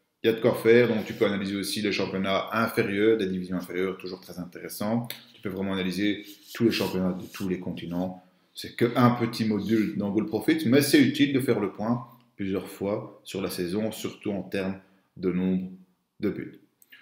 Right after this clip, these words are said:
Voilà. Alors, comme je te disais ici, j'utilise Goal Profit.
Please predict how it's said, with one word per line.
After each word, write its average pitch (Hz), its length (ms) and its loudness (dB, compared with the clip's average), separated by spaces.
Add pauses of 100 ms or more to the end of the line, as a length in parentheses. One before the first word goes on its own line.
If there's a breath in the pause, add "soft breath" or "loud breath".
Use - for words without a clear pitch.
(140)
Voilà. 113 460 4
Alors, 107 580 4
comme 123 120 6
je 117 80 2
te 120 60 4
disais 117 320 10
ici, 120 600 2 (180)
j'utilise 123 800 4
Goal 107 200 2
Profit. - 580 2